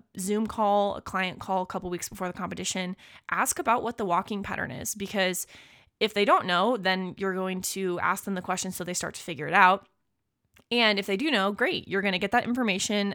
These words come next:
and then you're gonna be able to practice it before you step on that stage. So walking patterns, super important. You can one hundred percent tell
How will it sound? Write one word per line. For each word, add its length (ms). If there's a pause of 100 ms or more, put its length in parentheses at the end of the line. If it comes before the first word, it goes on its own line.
and 140
then 220
you're 120
gonna 240
be 160
able 140
to 80
practice 360
it 80
before 240
you 60
step 220
on 100
that 160
stage. 340
So 320 (400)
walking 320
patterns, 400
super 280
important. 540
You 140
can 300
one 280
hundred 360
percent 500
tell 420